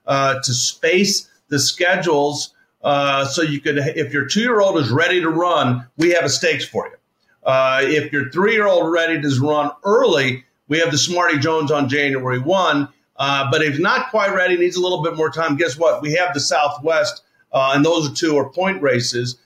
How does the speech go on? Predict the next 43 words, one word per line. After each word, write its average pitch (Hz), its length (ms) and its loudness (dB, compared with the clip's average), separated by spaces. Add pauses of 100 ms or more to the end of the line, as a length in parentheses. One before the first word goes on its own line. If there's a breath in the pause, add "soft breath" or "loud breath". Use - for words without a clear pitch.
(160)
uh, 139 160 4
in 147 120 2
the 151 160 2
end 156 140 0
of 127 100 -4
the 120 80 -2
month. 98 280 -4
So - 420 -2 (240 loud breath)
it's 160 200 -2
fun 226 240 2
to 254 60 4
look 214 260 0
at 185 80 -6
the 160 100 -4
calendar. 156 520 0
It's 131 100 -2
fun 190 260 0
to 202 60 2
work 170 280 0
with 147 120 -2
our 135 140 0
racing 147 580 0 (220)
office. 170 720 0 (280)
And 151 180 2
because 196 480 0
we're 196 160 2
in 160 60 -2
December, 175 540 0
it 131 160 0
gave 165 220 -2
us 160 120 -4
that 131 160 0
whole 214 520 2
new, 185 480 2 (260 loud breath)
uh, 147 40 0
uh, 143 1080 0
uh, 135 160 2
brand 170 500 0
of 143 140 -2
racing 165 360 -2
called 139 280 -2
two-year-old 160 480 2
racing, 156 580 0